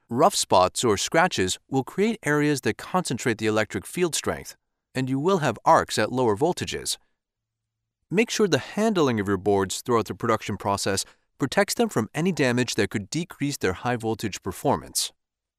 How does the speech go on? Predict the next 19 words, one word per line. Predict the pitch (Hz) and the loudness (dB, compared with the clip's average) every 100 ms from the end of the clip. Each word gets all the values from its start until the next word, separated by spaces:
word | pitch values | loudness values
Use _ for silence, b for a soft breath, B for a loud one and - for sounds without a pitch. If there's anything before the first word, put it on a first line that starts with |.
| _ _ _ _ _ _ _ _ _ _ _ | _ _ _ _ _ _ _ _ _ _ _
While | 151 156 | 4 4
choosing | - 226 240 269 | 2 -2 0 0
dielectrics | 202 151 135 139 - 151 - | 4 4 4 2 0 -4 -2
and | 123 104 | -4 -2
conductors | 107 165 190 110 98 92 | 0 0 0 0 0 0
is | 113 110 | -2 0
a | 95 | -2
pricier | - 160 - 117 101 | -2 -2 2 0 0
process | - 202 - 104 - | 2 2 4 0 0
than | 107 98 | -4 -2
choosing | 139 120 98 | -2 0 0
yarn, | 139 202 78 78 - _ _ _ _ _ | 2 2 0 -6 -14 _ _ _ _ _
it | - 196 - | 2 4 4
doesn't | 202 190 | 0 0
have | 156 175 165 | 2 2 2
to | 131 | 0
be | 131 | 2
more | 120 | 2
difficult. | 110 185 - 95 69 | 2 0 2 -4 -6